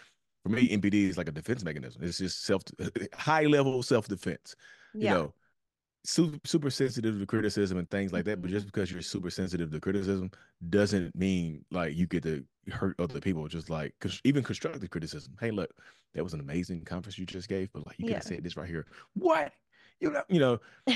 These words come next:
Speaker 1: that
Speaker 2: <laughs>
Speaker 1: doesn't right there. You know, just like, "Hey,
Speaker 2: Yeah.
Speaker 1: whoa, I was just trying to, I was trying to help you out. I loved it. I said, you, it was
Speaker 2: Yeah.
Speaker 1: great."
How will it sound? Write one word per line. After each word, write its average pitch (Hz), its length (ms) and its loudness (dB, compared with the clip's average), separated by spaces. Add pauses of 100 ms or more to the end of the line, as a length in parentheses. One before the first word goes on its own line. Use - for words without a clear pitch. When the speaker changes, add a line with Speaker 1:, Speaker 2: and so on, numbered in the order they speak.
(100)
Speaker 1:
that - 240 8
Speaker 2:
<laughs> - 0 -
Speaker 1:
doesn't 135 320 4
right 117 200 2
there. 120 120 0
You 151 120 2
know, 135 180 6
just 214 180 4
like, 190 160 4
"Hey, 170 100 2
Speaker 2:
Yeah. - 20 0
Speaker 1:
whoa, 185 280 -2
I - 80 -6
was 190 120 -10
just 190 140 -16
trying 180 200 -10
to, - 100 -12
I - 40 -6
was - 100 -10
trying 185 120 -2
to 156 60 4
help 185 160 4
you 175 80 4
out. 285 160 6
I - 60 4
loved 170 320 4
it. - 100 2
I 131 60 2
said, 233 300 2
you, 120 200 -2
it 123 80 0
was 143 120 0
Speaker 2:
Yeah. - 0 -
Speaker 1:
great." 226 340 2